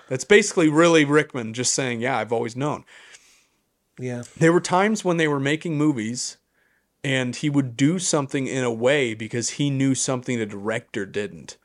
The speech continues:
Speaker 2: Yeah.
Speaker 1: And the director would ask him, like, "Why, why are you acting the scene like that?" And Snape, and Snape, R-, Rickman would look at the dir-, the director and go, "Because I know something you don't."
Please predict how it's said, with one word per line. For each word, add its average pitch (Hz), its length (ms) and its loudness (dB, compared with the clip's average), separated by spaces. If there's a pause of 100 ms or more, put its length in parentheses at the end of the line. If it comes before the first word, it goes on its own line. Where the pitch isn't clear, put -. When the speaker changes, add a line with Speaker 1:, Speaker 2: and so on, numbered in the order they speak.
Speaker 2:
Yeah. 101 300 -8
Speaker 1:
And 135 100 -2
the 135 60 0
director 123 500 -2
would 107 180 -6
ask 120 380 -4
him, 92 160 -12
like, 85 220 -12
"Why, 104 300 -6
why 104 260 -6
are 123 80 -2
you 127 220 -4
acting 113 380 -8
the 90 80 -12
scene 143 280 -6
like 73 240 -14
that?" 71 240 -10 (260)
And 127 140 -10
Snape, 120 400 -4
and 113 280 -10 (220)
Snape, 113 440 -6 (520)
R-, 139 300 2
Rickman 165 440 4
would 131 120 -2
look 143 220 2
at 131 80 -2
the 123 80 -6
dir-, 117 300 -10
the 160 140 8
director 151 640 4
and 117 180 -6
go, 110 300 0 (220)
"Because 123 220 0
I 120 120 0
know 120 140 -2
something 104 340 -6
you 98 100 -6
don't." - 460 -12